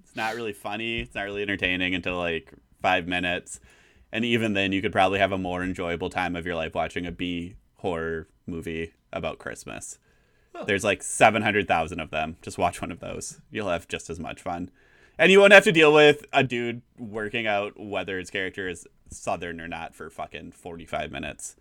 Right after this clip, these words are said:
Speaker 2: <laughs>
Speaker 1: Fuck that guy. <laughs> I'm good. That's all I got, really. I just don't, I don't think,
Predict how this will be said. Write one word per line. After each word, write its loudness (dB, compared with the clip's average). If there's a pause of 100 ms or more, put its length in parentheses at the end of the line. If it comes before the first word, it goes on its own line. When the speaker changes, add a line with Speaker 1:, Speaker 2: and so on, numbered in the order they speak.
(300)
Speaker 2:
<laughs> -18 (1600)
Speaker 1:
Fuck 2
that 0
guy. -4 (800)
<laughs> 0 (760)
I'm 10
good. 4
That's 10
all 0
I -2
got, -4
really. -6
I -4
just -10
don't, -10
I -4
don't -10
think, -14